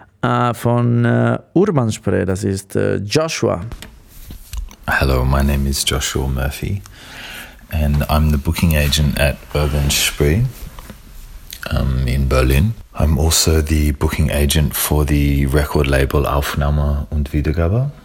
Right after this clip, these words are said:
Speaker 2: And I have my own company, Milk Me,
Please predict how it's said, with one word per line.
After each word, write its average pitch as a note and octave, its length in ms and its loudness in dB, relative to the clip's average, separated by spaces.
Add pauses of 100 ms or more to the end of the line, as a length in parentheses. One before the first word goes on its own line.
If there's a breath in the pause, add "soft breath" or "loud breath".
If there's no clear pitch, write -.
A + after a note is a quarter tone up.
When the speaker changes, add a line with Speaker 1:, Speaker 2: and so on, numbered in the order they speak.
(840 loud breath)
Speaker 2:
And D2 460 2
I C#2+ 140 0
have D2 220 0
my C#2+ 200 2
own C#2+ 100 2
company, C#2+ 440 0
Milk C2 400 0
Me, A#1+ 220 -2